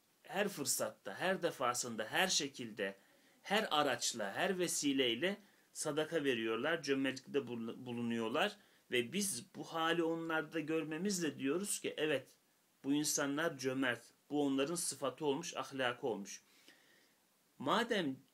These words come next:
Cenab-ı Hak içinde, kainattaki bu her defasında, her şekilde, her resimde tekrarlanan bir rahmet, kerem hakikati var. Bunu inkar edemiyoruz. Her şey rızkını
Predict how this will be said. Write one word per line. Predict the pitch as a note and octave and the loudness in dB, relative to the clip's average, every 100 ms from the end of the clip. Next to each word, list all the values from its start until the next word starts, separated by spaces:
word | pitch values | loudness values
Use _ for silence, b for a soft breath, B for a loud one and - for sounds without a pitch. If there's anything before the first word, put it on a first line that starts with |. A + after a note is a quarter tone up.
| - | -2
Cenab-ı | D3+ E3+ G3+ F#3 | 0 4 2 2
Hak | F3 G3 G3 | 0 -2 -2
içinde, | F3+ D#3 C#3+ A#2+ G2 F#2 - | -2 0 0 2 0 0 -8
kainattaki | C3 B2+ C3 C3+ C3+ - C#3 A3+ F#3 | -2 0 2 0 -2 -6 -4 -4 0
bu | D#3+ B2 | 2 2
her | A#2+ D3 C#3+ | 2 0 2
defasında, | C#3 C3+ C3+ C3+ - C3+ C3 B2 | -2 -2 -2 -2 -2 2 2 2
her | B2+ B2+ | 0 -4
şekilde, | B2 C3 - C3 A#2+ B2+ B2 | -4 -8 -6 -6 2 2 4
her | B2+ B2+ | 4 2
resimde | A#2+ A#2+ - B2 B2 B2 | 2 0 -2 -2 -2 -2
tekrarlanan | - B2 - B2 B2 B2 C3+ C#3 | -2 -6 0 2 2 2 2 0
bir | C3 B2+ B B B B C3 | 0 0 B B B B 2
rahmet, | B2 C3 C#3 C#3 | 2 2 0 -2
kerem | - C3+ C#3 C3+ | 0 4 4 2
hakikati | C3+ - C#3 C#3 C3+ C#3 C#3+ | -6 -4 -4 -2 -4 -2 0
var. | F#3+ E3+ - - _ _ - | 0 0 -6 -20 _ _ -6
Bunu | A#2+ | -4
inkar | C3 C3+ D3 C#3 | -2 -2 0 0
edemiyoruz. | C#3 F#3+ G3 C#3 C3 - - | 2 0 2 0 -2 -6 -2
Her | D#3+ | 0
şey | G3 - C#3+ A2+ | 2 2 2 2
rızkını | A#2+ - - B2 F#3+ | 0 0 -2 -2 -2